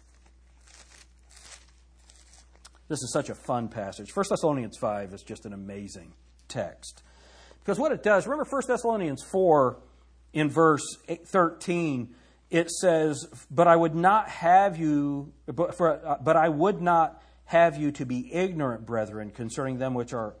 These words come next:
asleep, that you sorrow not, even as others which have no hope." Verse eighteen, "Wherefore comfort one another with these words." The rapture is a comforting thing for us.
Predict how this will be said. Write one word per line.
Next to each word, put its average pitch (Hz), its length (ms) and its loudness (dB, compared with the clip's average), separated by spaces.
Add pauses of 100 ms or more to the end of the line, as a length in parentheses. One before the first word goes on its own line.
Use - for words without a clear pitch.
asleep, 196 760 -10 (640)
that 151 240 -2
you 135 100 -2
sorrow 170 480 2
not, 151 380 -2
even 156 240 -4
as 127 160 -4
others 151 280 0
which 113 140 -12
have 127 180 -4
no 107 200 -6
hope." 147 320 -4
Verse 135 200 -6
eighteen, 127 460 -8 (260)
"Wherefore 165 360 2
comfort 190 880 -6
one 139 240 -4
another 139 340 -4
with 131 280 -10
these 113 220 -10
words." 120 400 -10 (360)
The 160 100 2
rapture 180 560 0
is 143 80 -6
a 131 60 -8
comforting 131 640 -8
thing 98 260 -14
for 90 220 -20
us. - 360 -20